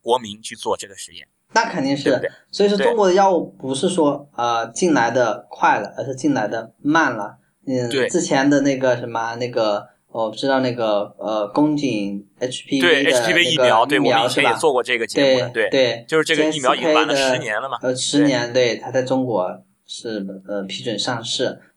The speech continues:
Speaker 2: 这样的例子还有很多，是吧？可能，呃，很多，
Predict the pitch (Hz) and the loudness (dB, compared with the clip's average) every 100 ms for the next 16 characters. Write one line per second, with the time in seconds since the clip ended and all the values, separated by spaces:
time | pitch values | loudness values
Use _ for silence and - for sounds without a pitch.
0 | _ - 202 180 147 131 175 131 113 - | _ -2 0 2 0 2 0 0 -2 0
1 | 131 135 131 101 92 107 107 110 117 104 | -2 -2 -4 -6 -4 -2 -4 -6 -8 -8
2 | - _ _ _ _ - - 143 185 240 | -8 _ _ _ _ -10 0 2 2 0
3 | 262 - _ _ _ - 156 151 143 135 | -6 -14 _ _ _ -2 2 4 2 0
4 | 131 127 117 113 151 131 160 202 190 | 0 0 -4 -4 -2 2 4 4 0